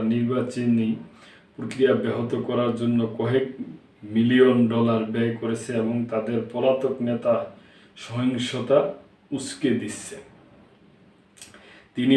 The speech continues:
বলেন, অন্তর্বর্তীকালীন সরকার যে কোনো চ্যালেঞ্জ মোকাবেলায় পুরোপুরি প্রস্তুত রয়েছে। তিনি বলেন, নির্বাচনের আগে আমাদের প্রায় পঞ্চাশ দিন সময় রয়েছে। আমরা একটি অবাধ, সুষ্ঠু ও শান্তিপূর্ণ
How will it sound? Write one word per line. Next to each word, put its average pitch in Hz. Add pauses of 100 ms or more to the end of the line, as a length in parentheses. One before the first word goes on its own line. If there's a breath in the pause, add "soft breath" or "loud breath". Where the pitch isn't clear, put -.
(120)
বলেন, 127 (120)
অন্তর্বর্তীকালীন 127 (100)
সরকার 123 (160)
যে 123
কোনো 131 (120)
চ্যালেঞ্জ 120 (200)
মোকাবেলায় 113 (120)
পুরোপুরি 131 (140)
প্রস্তুত 135 (400)
রয়েছে। 98 (800 loud breath)
তিনি 131 (120)
বলেন, 127 (120)
নির্বাচনের 131 (120)
আগে 120 (120)
আমাদের 117 (140)
প্রায় 113 (140)
পঞ্চাশ 131 (160)
দিন 117 (160)
সময় 117
রয়েছে। 113 (680 loud breath)
আমরা 120 (100)
একটি - (180)
অবাধ, 127 (140)
সুষ্ঠু - (120)
ও - (160)
শান্তিপূর্ণ 120